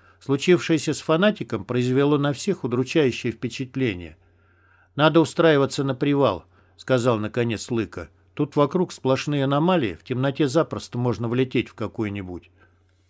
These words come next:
Теперь Барс легко мог представить, что может случиться с человеком, попавшим в аномалию.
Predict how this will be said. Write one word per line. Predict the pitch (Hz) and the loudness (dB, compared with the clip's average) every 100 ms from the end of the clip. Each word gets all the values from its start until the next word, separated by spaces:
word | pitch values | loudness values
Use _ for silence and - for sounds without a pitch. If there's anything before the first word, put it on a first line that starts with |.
| _ _ _ _ _ _ _ _ _ _ _ _ _ _ _ _ _ | _ _ _ _ _ _ _ _ _ _ _ _ _ _ _ _ _
Теперь | 143 139 185 | -2 4 4
Барс | 175 220 196 | 8 6 6
легко | 175 170 - 185 | 4 4 6 4
мог | 156 - | 4 2
представить, | 151 143 - 214 165 | 0 0 4 4 4
что | - - 156 | 0 0 4
может | 151 131 | 4 0
случиться | - 151 - 180 - | -2 -2 -2 -6 -4
с | 131 | -6
человеком, | - 139 151 185 208 113 | -2 2 4 2 2 -2
попавшим | 131 127 156 - 143 123 | 0 2 2 0 -4 -2
в | |
аномалию. | 131 139 131 104 87 | -2 0 0 0 -4